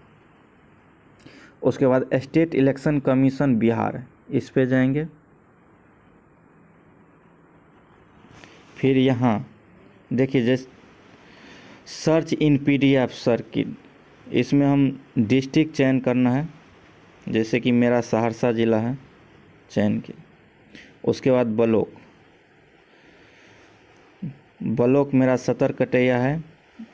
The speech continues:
इसमें डाल दिए। फिर यहाँ आएगा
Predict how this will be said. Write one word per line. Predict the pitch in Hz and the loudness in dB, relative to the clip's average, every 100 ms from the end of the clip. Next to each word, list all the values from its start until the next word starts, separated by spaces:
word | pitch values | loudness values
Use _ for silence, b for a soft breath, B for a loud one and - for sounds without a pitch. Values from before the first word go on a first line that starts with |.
| _ 117 | _ -6
इसमें | - 117 110 104 - 120 | -2 0 0 0 -4 -2
डाल | 104 101 110 | 0 -2 -4
दिए। | 123 131 - - - - - - - - - - - - B B B B B | -8 -12 -16 -20 -20 -20 -20 -20 -20 -20 -20 -20 -20 -20 B B B B B
फिर | - 123 | -4 0
यहाँ | 127 127 135 | 2 2 0
आएगा | 127 131 | 0 0